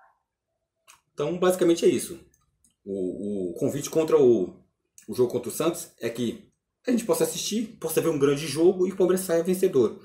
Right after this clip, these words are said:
Que eu acho que um, contra um adversário melhor tecnicamente, o Palmeiras saia vencedor e que seja,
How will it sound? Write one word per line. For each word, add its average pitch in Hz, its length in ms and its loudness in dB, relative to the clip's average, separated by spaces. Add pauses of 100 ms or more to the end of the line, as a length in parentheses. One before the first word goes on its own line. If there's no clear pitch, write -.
(160)
Que - 80 -6
eu 160 40 8
acho - 160 0
que 160 80 -4
um, 151 300 -4
contra 143 220 -4
um 131 40 4
adversário 117 360 0
melhor 113 240 4
tecnicamente, 127 540 -4
o 156 240 2
Palmeiras 151 420 0 (360)
saia 165 260 2
vencedor 165 720 -2 (120)
e 214 140 -4
que 220 120 -8
seja, 185 640 4